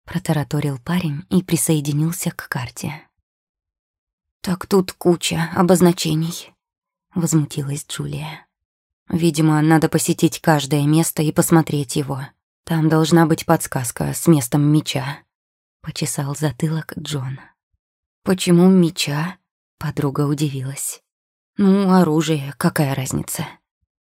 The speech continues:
Мы посмотрели на остальных участников, которые так же, как и мы, были в растерянности.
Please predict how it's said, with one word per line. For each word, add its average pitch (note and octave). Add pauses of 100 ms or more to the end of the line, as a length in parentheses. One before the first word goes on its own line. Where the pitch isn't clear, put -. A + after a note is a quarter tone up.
(220)
Мы A3
посмотрели F#3
на E3+
остальных D3+
участников, D#3
которые E3
так D3
же, C#3+
как -
и D3+
мы, E3 (340)
были F#3
в F#3+
растерянности. D3+